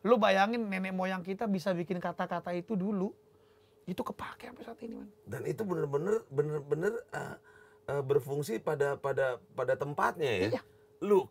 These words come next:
Speaker 2: lu ada waktunya lu jadi hula-hula,
Speaker 1: Iya.
Speaker 2: ada waktunya lu jadi buru,
Speaker 1: Yes.
Speaker 2: ada waktunya lu jadi donga tubuh.
Speaker 1: Iya.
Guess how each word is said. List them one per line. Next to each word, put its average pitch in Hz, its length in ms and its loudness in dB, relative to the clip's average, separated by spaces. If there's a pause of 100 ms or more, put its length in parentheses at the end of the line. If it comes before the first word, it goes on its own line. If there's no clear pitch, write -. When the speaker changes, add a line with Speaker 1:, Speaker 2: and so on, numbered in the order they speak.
(120)
Speaker 2:
lu 170 280 6
ada 131 300 4
waktunya 110 380 4
lu 95 100 2
jadi 85 420 -2
hula-hula, 95 580 2
Speaker 1:
Iya. 254 280 -4 (100)
Speaker 2:
ada 95 240 -4
waktunya 95 460 -4
lu 92 160 -4
jadi 85 260 -2
buru, 190 400 0
Speaker 1:
Yes. 226 280 -4
Speaker 2:
ada 82 260 -8
waktunya 87 480 -6
lu 208 160 -6
jadi 87 440 -10
donga 80 280 -10
tubuh. 202 360 -10
Speaker 1:
Iya. 269 200 -10